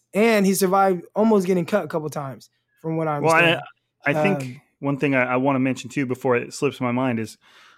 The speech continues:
Speaker 2: like, I, I really, I really don't understand. I,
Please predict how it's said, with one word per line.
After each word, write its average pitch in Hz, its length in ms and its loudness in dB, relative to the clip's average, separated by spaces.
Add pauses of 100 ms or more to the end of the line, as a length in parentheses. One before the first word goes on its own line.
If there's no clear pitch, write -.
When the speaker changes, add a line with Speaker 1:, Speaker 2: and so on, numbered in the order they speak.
Speaker 2:
like, 110 200 -10 (120)
I, 117 160 -4
I 120 140 -4
really, 131 400 2 (420)
I 120 60 -4
really 156 240 6
don't 147 120 6
understand. 139 460 -2
I, 123 160 -2